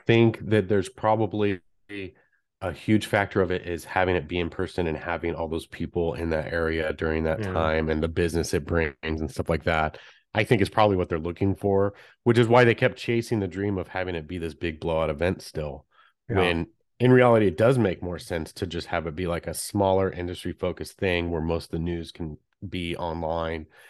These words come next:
Speaker 2: Right.
Speaker 1: And if you wanna bring some people out in person for special things, like, you can do that. But they, they really wanted it to be like a big circus, like it normally was. Um, and I think those days are gone. I think covid, if anything, taught a lot of companies that they don't need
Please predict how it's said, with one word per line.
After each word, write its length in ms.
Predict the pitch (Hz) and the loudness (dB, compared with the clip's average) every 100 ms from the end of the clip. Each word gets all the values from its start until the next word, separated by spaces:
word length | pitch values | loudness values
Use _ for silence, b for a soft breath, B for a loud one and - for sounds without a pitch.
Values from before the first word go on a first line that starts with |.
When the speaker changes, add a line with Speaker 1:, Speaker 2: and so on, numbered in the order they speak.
| b | b
Speaker 2:
Right. 140 | 107 85 | -4 -2
Speaker 1:
And 80 | |
if 120 | 82 - | -4 -4
you 80 | |
wanna 180 | 82 82 | -4 -2
bring 240 | 80 90 82 | -2 -2 -2
some 160 | - | -4
people 220 | 82 85 85 | -4 -2 0
out 160 | 80 | 0
in 140 | 85 78 | -2 -8
person 460 | - 95 - 90 | -4 -4 -2 -4
for 140 | 78 82 | -4 -8
special 340 | - 85 - | -6 -6 -6
things, 400 | 82 92 80 80 | -8 -4 -4 -4
like, 180 | 85 78 | -8 -10
you 80 | 85 | -8
can 140 | 82 | -8
do 220 | 76 90 87 | -6 -2 0
that. 240 | 82 76 | -2 -4
But 140 | 85 78 | -6 -4
they, 140 | 85 B B B | -4 B B B
they 80 | - | 6
really 180 | 131 190 | 10 10
wanted 220 | 147 131 113 | 10 10 6
it 40 | |
to 80 | 104 | 2
be 200 | 104 117 | 4 6
like 200 | 101 78 | 4 2
a 60 | |
big 420 | 69 - 90 80 - _ _ | -6 -6 -6 -6 -10 _ _
circus, 640 | - - 101 - - - - | -4 4 4 4 -4 -8 -4
like 160 | 80 | -2
it 120 | 65 | -2
normally 360 | 80 87 85 78 | 0 2 4 2
was. 500 | 80 90 73 69 - _ b b b _ _ | 2 0 0 -6 -14 _ b b b _ _
Um, 420 | 92 85 76 73 - | -2 0 0 -4 -4
and 100 | 92 | -2
I 60 | |
think 160 | 87 151 | 2 4
those 180 | 147 120 | 6 6
days 240 | 123 123 | 6 6
are 80 | 107 | 4
gone. 300 | 85 110 113 | 4 6 6
I 60 | 98 | 4
think 260 | 160 151 | 2 2
covid, 400 | - 127 135 110 | 2 2 4 4
if 160 | 104 - | 2 -2
anything, 460 | 110 113 104 87 - _ _ | -4 -4 -6 -8 -12 _ _
taught 380 | - - 139 143 | -18 0 2 4
a 60 | 107 | 2
lot 200 | 92 87 | 0 -2
of 60 | |
companies 500 | 78 95 - 87 78 | -4 -8 -6 -6 -6
that 100 | 76 82 | -6 -4
they 80 | |
don't 200 | 87 87 | -2 0
need 380 | 87 90 98 82 | 0 2 2 0